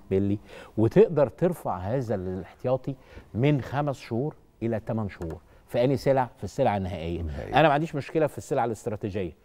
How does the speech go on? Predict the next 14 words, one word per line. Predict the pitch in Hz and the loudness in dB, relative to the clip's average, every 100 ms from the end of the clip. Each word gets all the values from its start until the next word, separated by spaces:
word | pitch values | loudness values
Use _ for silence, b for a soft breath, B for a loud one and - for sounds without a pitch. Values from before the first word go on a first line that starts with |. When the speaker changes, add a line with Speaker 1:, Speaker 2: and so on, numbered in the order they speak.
| b - | b -8
Speaker 1:
مأمنها | 107 - 110 120 147 135 139 | -8 -4 0 2 4 4 4
وحاططها | 139 - 113 127 110 | 2 -2 -4 -4 -4
في | 101 | -10
الصوامع، | - 120 117 131 135 120 | -6 2 4 4 4 0
Speaker 2:
مم. | 95 73 - | -2 -8 -8
Speaker 1:
عندي | 107 123 117 117 | -4 -4 -2 -4
حبوب | 104 104 113 135 120 | -4 -4 -2 -2 0
وعندي | 101 113 117 117 | 0 0 0 0
غلال، | 101 110 131 127 | 2 4 4 4
والصوامع | 110 - 113 113 131 110 | -2 -4 0 2 2 0
ذات | 104 113 - | 0 -2 -4
كفاءة | 101 101 127 | -8 -6 -4
عالية | 101 101 123 117 | -2 0 2 0
جدًا، | 110 123 123 | 0 0 0